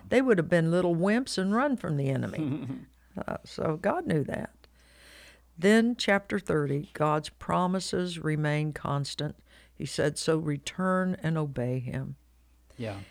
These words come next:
Speaker 1: And then verse nineteen is just powerful. "I set before you life and death, blessing and cursing." And then he tells them what to do.
Speaker 2: Yeah.
Speaker 1: Choose life.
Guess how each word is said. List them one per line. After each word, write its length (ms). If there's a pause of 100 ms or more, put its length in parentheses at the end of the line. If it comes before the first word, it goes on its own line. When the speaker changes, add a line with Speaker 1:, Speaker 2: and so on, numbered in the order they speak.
(180)
Speaker 1:
And 380
then 200
verse 280
nineteen 480
is 120
just 280
powerful. 500
"I 80
set 320
before 300
you 120
life 380
and 140
death, 320
blessing 440
and 140
cursing." 480 (380)
And 80
then 80
he 100
tells 320
them 120
what 180
to 100
do. 360 (260)
Speaker 2:
Yeah. 160 (240)
Speaker 1:
Choose 300
life. 540